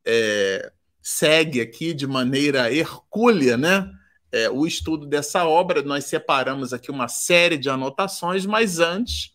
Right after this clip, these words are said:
como habitual entre nós, falando de livros, vamos nos servir também deste opúsculo, a obra Vida Feliz. Ela foi escrita pela veneranda Joana de Ângeles,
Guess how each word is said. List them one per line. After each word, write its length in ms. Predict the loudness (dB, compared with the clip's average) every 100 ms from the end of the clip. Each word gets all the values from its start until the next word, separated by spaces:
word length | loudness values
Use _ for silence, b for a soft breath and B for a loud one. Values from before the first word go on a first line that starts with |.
| -2
como 260 | -2 2 0
habitual 600 | 0 -4 2 4 4 2
entre 240 | -2 -6
nós, 580 | -4 0 0 0 -4 -14 _ _ _
falando 480 | 2 2 4 -2 -6
de 120 | -6
livros, 540 | -4 0 0 0 -4
vamos 340 | 0 0 0 -4
nos 180 | -4 0
servir 560 | 0 0 -2 -4 -4
também 440 | -4 -2 2 0 0
deste 400 | 0 -2 0 -2
opúsculo, 680 | -2 -2 -2 -2 -4 -2
a 100 | 0
obra 420 | 2 2 0 -2 -4
Vida 300 | -4 -4 -4
Feliz. 760 | -2 -2 -2 -2 -2 -6 -10 _ _ _ _ _ _ 2
Ela 640 | 4 6 6 6 2 0
foi 260 | -4 -2 0
escrita 640 | -2 -2 0 0 0 -2
pela 260 | 0 0 0
veneranda 680 | 0 -2 0 0 0 0 -2
Joana 520 | 0 2 4 2 0
de 200 | 0 0
Ângeles, 840 | 0 0 0 -2 -4 -6 -8 -10